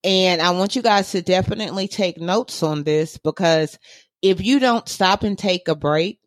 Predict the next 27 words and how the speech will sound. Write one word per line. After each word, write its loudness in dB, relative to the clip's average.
and -2
take 0
care 4
of 0
you, -4
you're 2
gonna 2
get -2
swept 0
up 0
in -2
the 0
madness. 0
You're 2
gonna 2
end 2
up 2
just, -2
I 2
don't 2
know. 0
They 2
say 2
suicide 0
rates -2
are 2
up, 2